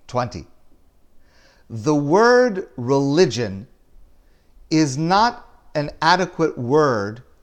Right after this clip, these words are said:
to describe Judaism. The word religion usually refers to the system of the relationship between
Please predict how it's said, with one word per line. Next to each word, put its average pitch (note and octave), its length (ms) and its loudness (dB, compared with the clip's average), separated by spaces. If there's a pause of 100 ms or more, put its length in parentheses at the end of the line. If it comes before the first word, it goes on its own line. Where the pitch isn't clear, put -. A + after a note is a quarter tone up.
(200)
to C3+ 100 -10
describe C#3 800 0
Judaism. A2+ 520 -6 (1400)
The C#3+ 160 -2
word G3+ 320 4
religion E3 800 2 (320)
usually F3+ 760 2
refers D#3+ 720 0
to B2 420 -6 (440)
the C3+ 340 2
system D#3 840 -2 (340)
of C#3+ 200 2
the C#3+ 100 0
relationship C#3+ 1080 0 (160)
between D3 680 -4